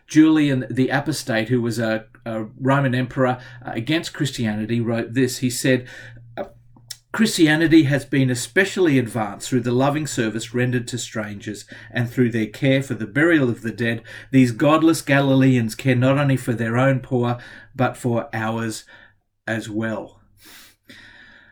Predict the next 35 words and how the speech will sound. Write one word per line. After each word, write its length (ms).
So 160
in 120
times 420
of 140
devastating 800
plague, 640
the 80
gospel 640
advanced, 760
one, 400
because 380
the 80
church 360
modeled 340
for 120
the 100
world 380
the 80
dynamics 580
of 120
being 280
a 80
community 640
of 200
radical 420
care, 460
we 160
might 260
say. 300
Two, 460
because 400
Christians 560
sacrificially 840
stepped 440
forward 540